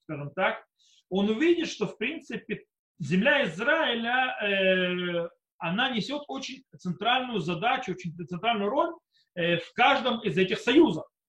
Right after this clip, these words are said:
То есть, как бы, союз, как союза праотцов, то есть, возможно, обещание земли и так далее. Мы читали с Берешит очень много. То же самое и с исполнениями заповедей, Тора и так далее. То есть, в принципе, завязка,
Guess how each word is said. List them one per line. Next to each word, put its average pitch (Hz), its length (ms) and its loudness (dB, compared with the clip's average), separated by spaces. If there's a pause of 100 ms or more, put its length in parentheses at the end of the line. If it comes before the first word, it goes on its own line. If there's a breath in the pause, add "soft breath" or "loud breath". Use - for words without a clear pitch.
То 147 60 -12
есть, - 100 -14
как 156 140 -4
бы, 156 80 -4
союз, 185 320 -2
как 226 160 0
союза 202 280 2
праотцов, - 600 2
то 165 80 -4
есть, - 120 -8
возможно, 156 380 -6
обещание 151 460 -8
земли 196 380 -6
и - 40 -8
так 208 180 -16
далее. 214 300 2 (260 soft breath)
Мы 165 140 0
читали 170 420 0 (120)
с - 160 -20
Берешит 170 560 -4
очень 185 220 -6
много. 294 280 -2 (360 soft breath)
То 269 100 0
же 277 80 -2
самое 320 440 0 (120)
и 269 240 -6
с - 100 -16
исполнениями 190 640 0
заповедей, 185 640 -2
Тора 214 360 0
и 156 60 -4
так 151 220 -6
далее. 233 320 -2
То - 140 -6
есть, - 100 -18
в - 40 -20
принципе, 143 880 -10
завязка, 170 800 -2